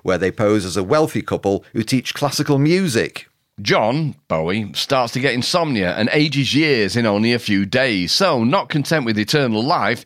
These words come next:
Speaker 2: he now wants eternal youth.
Speaker 1: Ooh.
Speaker 2: He goes to see Doctor Sarah Roberts, Susan Sarandon, who specialises in the effects of rapid ageing in primates.
Speaker 1: Nothing can stop Bowie from ageing, though, so he begs Miriam to kill him and release him from his torture.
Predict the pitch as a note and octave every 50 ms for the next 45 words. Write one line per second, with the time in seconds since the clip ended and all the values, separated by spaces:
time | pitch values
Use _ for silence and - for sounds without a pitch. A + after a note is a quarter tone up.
0 | - - - D3 F3 E3+ D#3+ D#3 G#3 A#3 F3+ A#2+ A#2 B2+ - C#3+ D3+ D3 F3+ F#3
1 | F#3 F#3 F#3+ F#3+ F3 E3 G3 A#3+ G#3 C#3+ A2 - A2+ G#2+ D3+ G#3 D3 - - A2+
2 | B2 G3 G#3 F#3+ C#3+ D3+ - - F3 D3 A2+ F3 D#3 C3 - C#3+ C3 - F3+ F3+
3 | F3 E3+ F3 F3 E3+ E3+ E3+ D3+ A2+ G#2+ - - - - - - D3 C#3+ C3 A#2+
4 | C#3 B2+ - - C#3+ B2 G#2+ F#2+ E2+ D2 D#2 D#2 - - - - - - A2+ G#2
5 | - - F3+ D#3 D3 D3 B2 G#2+ G2 F#2 F2+ F2 G#2+ G#2+ G2 - A2+ A2 A#2 A#2
6 | - - A2 D2+ - - F#2+ E2+ F#2 A#2+ A#2+ - C3 A#2+ C3+ C3 C3+ B2+ F#2+ E2+
7 | D#2+ D#2+ - - - - F#2+ G2 - - C#3 C#3+ E3 F#3 E3 B2 F#2 D#2 - -
8 | - - - - - - A#2 E3+ F#3+ - - F#3+ E3+ C#3+ C#3+ B2+ - - - D3+
9 | - - A2+ A2 A2 A2 G#2 B2 A#2+ C3 D3+ F#3+ G3+ C#3 B2+ A2+ G2+ G2+ G2+ F#2
10 | D#2+ D#2 D#2 - A#2+ G#2+ G#2+ F#2 - D#3+ E3+ E3+ C3+ G2 F2 G2+ G#2+ G#2 G#2+ G#2+
11 | G#2+ G2+ F#2+ - G2+ - - F#3 C3+ A2 A2 G#2+ G#2 - F#2+ G2 G2 G2+ A#2+ C3
12 | A#2 - C3 B2 A2+ - B2 A#2+ A#2+ A2 - - - D#3+ D#3 D3+ - - - F#2
13 | E2 E2